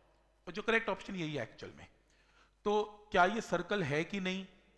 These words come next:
ये आपको देखना होता है। जैसे एक option ये भी होगी,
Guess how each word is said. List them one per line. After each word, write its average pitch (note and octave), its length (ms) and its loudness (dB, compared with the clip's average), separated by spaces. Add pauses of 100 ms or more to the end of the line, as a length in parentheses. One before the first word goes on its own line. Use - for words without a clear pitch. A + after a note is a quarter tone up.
(100)
ये E3 140 0
आपको F3+ 160 0
देखना E3 340 -2
होता E3+ 240 0
है। E3 100 -2 (380)
जैसे E3+ 220 -2
एक G3+ 180 2
option F#3+ 280 0
ये F#3 140 0
भी F#3 120 -4
होगी, F3+ 340 -2